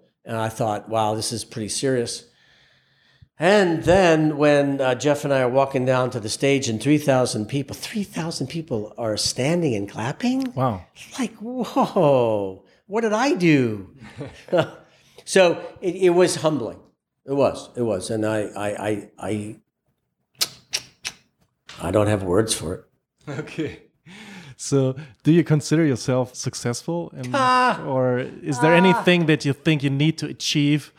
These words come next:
Speaker 2: Or
Speaker 1: Oh, I never even
Speaker 2: I
Speaker 1: think it that way. I think, "What's my next project?" Or, okay, I saw the deck for this three thirty meeting on H P. I saw it this morning at five thirty, uh, 'cause it was sent on the weekend, but you have to understand, I, like, shut, I,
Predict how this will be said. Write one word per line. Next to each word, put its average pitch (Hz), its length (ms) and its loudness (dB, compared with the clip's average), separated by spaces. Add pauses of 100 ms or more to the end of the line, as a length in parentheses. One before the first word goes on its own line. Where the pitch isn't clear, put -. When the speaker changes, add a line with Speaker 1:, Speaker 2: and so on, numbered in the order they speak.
(560)
Speaker 2:
Or 120 200 -10
Speaker 1:
Oh, 190 520 2
I 170 120 2
never 180 300 2
even 170 200 2
Speaker 2:
I 160 40 0
Speaker 1:
think 180 280 -4
it 160 140 -2
that 139 240 0
way. 139 160 0
I 135 100 0
think, - 320 0
"What's 156 320 -4
my 156 140 -2
next 147 340 -4
project?" 143 540 -2
Or, 135 260 -2 (180)
okay, 120 260 0
I 131 80 0
saw 185 220 4
the 151 100 4
deck 143 260 2
for 139 140 -6
this 120 180 -4
three 131 180 -2
thirty 123 340 -2
meeting 113 340 -2
on 104 180 -4 (100)
H 110 300 -8
P. 107 280 -4 (160)
I 113 60 -6
saw 139 240 4
it 131 120 2
this - 200 -4
morning 120 320 2
at 101 80 -4
five 107 280 -2
thirty, 101 420 -4 (720)
uh, 101 320 -6
'cause 117 240 -6 (120)
it 113 180 -8
was - 120 0
sent 220 200 6
on 160 120 6
the 135 80 6
weekend, 127 320 2
but 113 120 -2
you 127 80 2
have 143 120 2
to 139 60 -6
understand, 123 340 -2
I, 110 40 -2
like, 123 200 -2
shut, 123 260 -2
I, 113 260 0